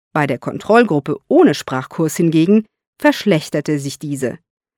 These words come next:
Das Sprachenlernen könnte also eine Alternative zur medikamentösen Behandlung von Altersdemenz darstellen.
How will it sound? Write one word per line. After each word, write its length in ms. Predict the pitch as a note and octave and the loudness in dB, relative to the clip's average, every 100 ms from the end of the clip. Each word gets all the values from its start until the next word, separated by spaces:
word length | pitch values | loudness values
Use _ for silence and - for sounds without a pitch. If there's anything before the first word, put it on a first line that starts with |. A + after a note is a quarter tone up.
| _ _ _ _ _ _ _ _ | _ _ _ _ _ _ _ _
Das 200 | - G3+ | 0 0
Sprachenlernen 760 | - A#3 D#4+ F#4+ D4+ B3+ B3 A#3 | 0 2 2 6 6 8 4 2
könnte 420 | - B3 B3+ C4 | 4 2 4 0
also 380 | F#3 F3+ F3+ E3 | 2 2 2 0
eine 480 | D#3+ D#3+ D#3+ D#3 | 2 2 2 2
Alternative 840 | - D#3+ F3+ F3 D#3+ - B3+ A#3 A3 | 0 -2 0 -2 -2 2 4 4 2
zur 260 | - F#3 | 0 0
medikamentösen 1080 | E3+ E3+ G#3+ C#4 A3+ G#3+ G3 - F#3+ F3+ F3+ | 4 4 4 2 2 2 2 0 -2 0 -2
Behandlung 600 | D#3+ C#3+ D#3+ D#3+ F3 F3+ | -2 -2 0 0 0 -4
von 260 | - A3+ A#3 | -4 -4 -4
Altersdemenz 760 | F#3 E3 D3 C3+ D3 C#3+ C#3 - | -2 -4 -4 -4 -4 -4 -6 -8
darstellen. 580 | - - - - - | -10 -10 -12 -12 -14